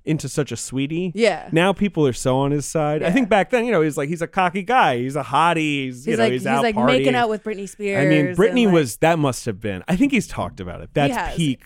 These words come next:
Speaker 2: Yeah.
Speaker 1: Colin party.
Speaker 2: Yeah.
Speaker 1: Pull out your sheet.
Speaker 2: I'm,
Speaker 1: Olivia's
Speaker 2: I'm
Speaker 1: pulling
Speaker 2: pulling
Speaker 1: out
Speaker 2: out
Speaker 1: the
Speaker 2: my
Speaker 1: laptop.
Speaker 2: laptop. Uh, keep talking.
Speaker 1: Yeah. Um, so, but, like, if you look at those early roles, okay.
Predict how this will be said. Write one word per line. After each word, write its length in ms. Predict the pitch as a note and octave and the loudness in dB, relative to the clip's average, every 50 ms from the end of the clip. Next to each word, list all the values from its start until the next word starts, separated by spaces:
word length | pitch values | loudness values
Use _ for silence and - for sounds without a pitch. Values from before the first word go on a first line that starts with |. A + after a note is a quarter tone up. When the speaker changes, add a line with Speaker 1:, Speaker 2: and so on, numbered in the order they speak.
| _ _ | _ _
Speaker 2:
Yeah. 80 | - F3+ | -8 -8
Speaker 1:
Colin 340 | B2 G#2 G2+ F#2 F#2 F#2+ | -6 -6 -8 -10 -12 -14
party. 480 | - - - F#2 E2+ E2 D#2+ - - C3+ | -14 -12 -10 -10 -10 -12 -16 -20 -20 -14
Speaker 2:
Yeah. 300 | - G3 F#3+ E3 - F#2 - _ _ _ _ _ _ _ _ - | -10 -8 -8 -8 -10 -14 -20 _ _ _ _ _ _ _ _ -10
Speaker 1:
Pull 100 | E3 F3+ | -10 -8
out 60 | F#3 | -8
your 80 | - - | -10 -12
sheet. 220 | - - - - _ - | -14 -16 -18 -18 _ -18
Speaker 2:
I'm, 80 | - - | -14 -8
Speaker 1:
Olivia's 300 | - - D4+ G#4 - - | -4 -2 0 0 0 -2
Speaker 2:
I'm 80 | G4 | -4
Speaker 1:
pulling 280 | A#4 - F#4+ F#4 F4 E4+ | -2 0 2 2 2 2
Speaker 2:
pulling 40 | E4 | 0
Speaker 1:
out 0 | |
Speaker 2:
out 40 | D#4 | -2
Speaker 1:
the 40 | C#4+ | -2
Speaker 2:
my 120 | C#4 B3+ | -2 -2
Speaker 1:
laptop. 440 | A#3+ G#3+ G#3 G#3 A3 G3+ F3+ F3 - _ - | 0 -2 -2 -2 -4 -6 -6 -8 -10 _ -8
Speaker 2:
laptop. 720 | A3 G3+ G#3 G#3 G3+ G3 G3 G3 G3 G3 F#3+ F#3+ F#3+ E3 - | -4 -4 -2 -2 -2 -2 -4 -4 -6 -8 -10 -10 -12 -10 -10
Uh, 40 | - | -10
keep 120 | C#3+ - | -10 -10
talking. 300 | - F3 D#3 - G2+ A#2+ C3 | -10 -12 -12 -14 -18 -6 -4
Speaker 1:
Yeah. 140 | D3+ - - - - - - - | -4 -4 -4 -10 -18 -20 -4 0
Um, 240 | D#3 D#3 D#3 D#3 C#3+ | 0 2 2 0 -2
so, 180 | - - F3 | -2 -2 -2
but, 160 | D#3+ F3 - | 2 2 2
like, 160 | E3 F3 E3 D#3+ | 2 2 0 0
if 100 | D#3+ E3+ | -2 0
you 80 | F#3 | 2
look 120 | F#3+ A#3 C#4 | 2 2 2
at 60 | A#3+ | 2
those 160 | A#3+ A3 E3+ | 0 2 2
early 220 | D#3+ C3+ B2 A#2+ A2 | 2 2 2 0 -2
roles, 360 | G2 F2+ - - - C#3+ C#3+ - | -4 -6 -10 -12 -16 -16 -8 -8
okay. 340 | C#3 C#3+ - A#2 - - _ | -8 -4 -4 -6 -8 -8 _